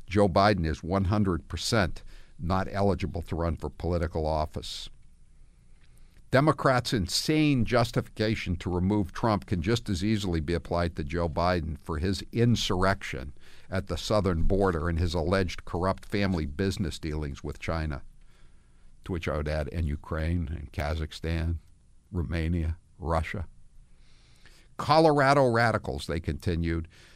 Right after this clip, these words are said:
"just changed the game, and we are not going to sit quietly while they destroy our republic.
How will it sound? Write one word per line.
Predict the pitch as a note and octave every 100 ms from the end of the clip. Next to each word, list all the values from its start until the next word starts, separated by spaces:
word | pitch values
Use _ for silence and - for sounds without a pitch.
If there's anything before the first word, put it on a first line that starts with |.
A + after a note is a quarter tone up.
| - F2+
"just | A#2+ B2+ -
changed | - B2 B2 G#2+
the | G2
game, | E2+ G#2 G2 E2
and | E2
we | G2+
are | F2+
not | F2 F#2 A#2+ A#2+ -
going | G2+ F#2
to | F2
sit | - G2+ -
quietly | - G#2+ G#2+ F#2+ E2+ D2+
while | F2 F2+
they | F2 F2
destroy | - - - G2 F#2
our | E2+ E2+
republic. | C#2+ - F2 C#2+